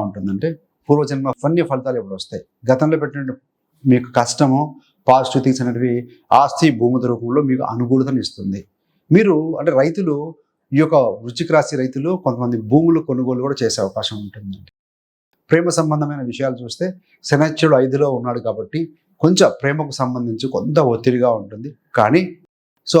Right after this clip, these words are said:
ఆ స్థానాధిపతి గురుగ్రహం బలంగా ఉన్నారు కాబట్టి రెండవ వారం తర్వాత ప్రేమలో అనుకూలత అనేది పెరుగుతుంది అని చెప్పాలి. అదే ఆరోగ్యపరంగా చూస్తే ముఖ్యంగా ఇరవై ఏడవ తారీఖు వరకు కూడా, మూడో వారం దాటిన వరకు కూడా, ఇరవై ఆరు వరకు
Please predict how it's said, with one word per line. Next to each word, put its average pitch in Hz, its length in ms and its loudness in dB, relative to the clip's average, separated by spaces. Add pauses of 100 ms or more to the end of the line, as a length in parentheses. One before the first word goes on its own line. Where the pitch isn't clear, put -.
(140)
ఆ - 100 0
స్థానాధిపతి 165 540 0 (160)
గురుగ్రహం 139 420 -2
బలంగా 117 280 0 (100)
ఉన్నారు 110 260 -10
కాబట్టి 110 240 -8 (220)
రెండవ 202 340 4
వారం 135 280 0
తర్వాత 120 280 -10 (280)
ప్రేమలో 156 420 2 (580)
అనుకూలత 170 500 2 (100)
అనేది 143 220 -8 (160)
పెరుగుతుంది 139 540 0
అని 95 140 -10
చెప్పాలి. - 360 -14 (140)
అదే 160 120 -6 (120)
ఆరోగ్యపరంగా 139 640 -6
చూస్తే 143 240 -8 (420)
ముఖ్యంగా 151 380 2 (600)
ఇరవై 180 280 2 (100)
ఏడవ 160 220 0 (100)
తారీఖు 143 400 -4
వరకు 131 220 -6 (100)
కూడా, 139 180 4 (680)
మూడో 170 260 6
వారం 156 240 -2 (160)
దాటిన 127 420 -6
వరకు 117 340 -6 (120)
కూడా, 127 120 0 (120)
ఇరవై 131 240 0
ఆరు 127 140 -2
వరకు 117 180 -10